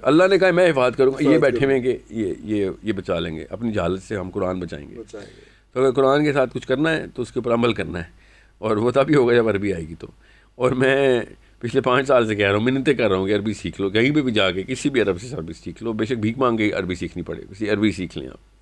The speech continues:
Speaker 1: कि हमारे बच्चों को ये वाले काम ना करने पड़े। कि जो, मतलब, मैं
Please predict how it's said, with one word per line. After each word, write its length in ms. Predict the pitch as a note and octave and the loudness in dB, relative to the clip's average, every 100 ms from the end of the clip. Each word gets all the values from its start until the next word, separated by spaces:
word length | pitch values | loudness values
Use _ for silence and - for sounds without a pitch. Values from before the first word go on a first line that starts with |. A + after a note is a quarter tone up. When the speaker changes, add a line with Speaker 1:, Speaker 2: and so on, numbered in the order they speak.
| _ | _
Speaker 1:
कि 400 | A2 A2 F#2+ - | -6 -6 -6 -6
हमारे 260 | F#2 G2+ A2 | -2 0 0
बच्चों 360 | G#2+ - C#3+ | -2 0 0
को 240 | G#2+ D#2+ D#2 - - _ _ _ | 0 -4 -4 -12 -20 _ _ _
ये 160 | G#2 B2+ | 2 4
वाले 160 | A2+ | 4
काम 240 | G#2+ G2 F#2+ | 2 -2 -2
ना 100 | F#2 | -4
करने 260 | F2 E2 | -4 -6
पड़े। 200 | E2 D#2+ - _ _ _ _ | -8 -12 -14 _ _ _ _
कि 60 | |
जो, 360 | E2+ F2 E2+ D#2+ - _ _ _ _ - | -6 -2 -2 -4 -10 _ _ _ _ -8
मतलब, 300 | G2+ A2 A#2+ | -6 -2 -2
मैं 560 | A2 A2+ A#2+ B2 D2+ | 0 0 2 2 -2